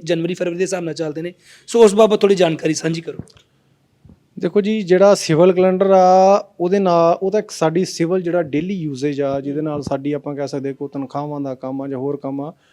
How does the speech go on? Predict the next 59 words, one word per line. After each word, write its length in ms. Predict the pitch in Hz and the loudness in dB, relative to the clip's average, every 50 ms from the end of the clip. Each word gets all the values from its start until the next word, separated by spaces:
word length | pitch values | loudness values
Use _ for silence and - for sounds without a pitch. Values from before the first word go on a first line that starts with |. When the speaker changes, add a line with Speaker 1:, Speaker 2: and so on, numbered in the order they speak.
| _ _ _ _ _ 220 | _ _ _ _ _ -18
Speaker 2:
ਉਹ 80 | 226 - | -18 -14
ਥੋੜ੍ਹਾ 200 | - 202 196 220 | -10 -4 -4 -2
ਲਾਈਫ 280 | 214 175 156 156 147 156 | 0 0 0 0 -2 -4
ਨੂੰ 160 | 180 220 - 185 | -6 -6 -6 -6
ਈਜ਼ੀ 200 | 160 147 156 170 | -8 -6 -6 -6
ਕਰਨ 220 | 156 160 147 143 | -4 -4 -4 -4
ਵਾਸਤੇ 380 | 139 123 113 - - - 123 117 | -6 -8 -10 -12 -12 -10 -8 -8
ਆ। 100 | 110 - | -8 -8
ਜਿਹੜਾ 300 | 113 139 175 190 226 208 | -6 -8 -4 -2 -2 -2
ਰਿਲੀਜੀਅਸ 420 | 147 143 170 208 202 214 196 - | 0 0 -2 -2 -4 -6 -8 -8
ਕੈਲੰਡਰ 320 | - - 170 165 160 160 165 | -6 -4 -2 -2 -2 -2 -2
ਆ, 60 | 190 | -2
ਉਹ 340 | 202 220 233 226 226 - _ _ - | -2 -2 -4 -4 -8 -10 _ _ -8
ਬਿਲਕੁਲ 300 | 147 165 175 175 202 - - - 131 | -6 -6 -4 -2 -4 -4 -2 -4 -4
ਅੱਡ 180 | 127 127 - 143 | -4 -2 -2 -2
ਆ। 220 | 143 151 170 180 | 0 0 -2 -4
ਹਰ 240 | - - 156 170 196 | -4 -2 -2 -2 -2
ਖਿੱਤੇ 420 | 190 - - - _ - 147 147 | -2 -8 -12 -12 _ -6 -6 -4
ਦੇ 200 | 139 147 156 170 - _ | -4 -4 -6 -6 -6 _
ਆਪੋ 320 | 143 - - _ 165 160 156 | -8 -8 -6 _ -4 -2 -2
ਆਪਣੇ, 320 | 143 147 _ 147 151 151 | -2 -4 _ -8 -6 -6
ਹਰ 200 | 135 139 147 147 | -4 -4 -4 -4
ਰਿਲੀਜਨ 340 | 143 143 143 143 143 143 143 | -2 -4 -4 -4 -4 -6 -6
ਦੇ 80 | 165 170 - | -6 -6 -8
ਅੱਡੋ 280 | 147 139 135 151 151 143 | -10 -8 -6 -6 -6 -4
ਅੱਡ 100 | 131 135 | -6 -6
ਜਿਹੜੇ 260 | 131 135 131 135 147 | -8 -6 -4 -4 -4
ਆ, 80 | 180 208 _ _ _ _ _ _ _ _ _ _ - | -6 -8 _ _ _ _ _ _ _ _ _ _ -10
ਉਹ 60 | 175 | -10
ਕੈਲੰਡਰ 400 | - - 156 143 139 135 120 113 | -2 0 2 2 2 0 -2 -2
ਹੁੰਦੇ 240 | 147 143 120 120 123 | -4 -4 -4 -4 -4
ਆ। 200 | 131 151 170 - - 160 | -4 -4 -4 -6 -8 -10
ਸੋ 160 | - - 180 | -4 0 0
ਇਸ 180 | 180 170 - | 0 0 -2
ਕਰਕੇ 520 | - - 185 180 175 180 - 196 196 196 - 185 | 0 0 0 0 0 -2 0 0 0 0 0 0
ਇਹ 220 | 185 196 202 202 | 2 2 2 2
ਕੋਈ 240 | 190 196 190 180 175 | 0 0 0 2 2
ਏਡੀ 240 | 165 156 160 175 170 | 0 0 -2 -6 -4
ਵੱਡੀ 260 | 165 156 151 170 165 | -4 -4 -4 -6 -8
ਸਮੱਸਿਆ 420 | - - 151 139 - - 156 151 | -6 -8 -12 -12 -8 -8 -6 -6
ਮੈਂ 220 | 147 147 139 139 139 | -4 -4 -6 -4 -4
ਨਹੀਂ 120 | 147 156 | -6 -6
ਇਸ 120 | 143 - | -8 -8
ਚੀਜ਼ 140 | - 147 143 | -6 -6 -4
ਨੂੰ 80 | 143 139 | -4 -4
ਮੰਨਦਾ, 300 | 131 127 127 143 151 160 _ _ _ _ _ _ _ _ _ | -4 -6 -6 -6 -8 -10 _ _ _ _ _ _ _ _ _
ਕਿਉਂਕਿ 220 | - 151 160 190 | -10 -6 -6 -2
ਜਿਹੜਾ 220 | 165 160 165 180 | 0 2 2 2
ਸਿਵਲ 300 | 170 - - 151 165 180 | 2 0 0 2 2 2
ਕੈਲੰਡਰ 300 | 170 175 170 170 170 175 | 2 2 0 0 0 -2
ਜਿੱਥੇ 240 | 170 170 170 170 190 | -2 -2 0 0 -2
ਚੱਲ 240 | 175 - 165 151 151 | 0 2 0 0 2
ਰਿਹਾ, 240 | 160 160 170 165 170 | 0 0 2 2 0
ਉਹ 180 | 170 - - | -2 -4 -8
ਚੱਲ 240 | 185 - 170 147 139 | -2 0 0 0 2
ਰਿਹਾ, 200 | 135 147 147 147 | 0 0 0 0
ਪਰ 160 | 147 165 160 | 0 -2 -4
ਜਿਹੜੇ 300 | 151 143 156 165 165 170 | -2 0 0 0 2 2
ਰਿਲੀਜੀਅਸ, 560 | 151 135 143 175 180 196 185 - - - - | 0 0 0 0 0 0 -2 -2 -6 -14 -14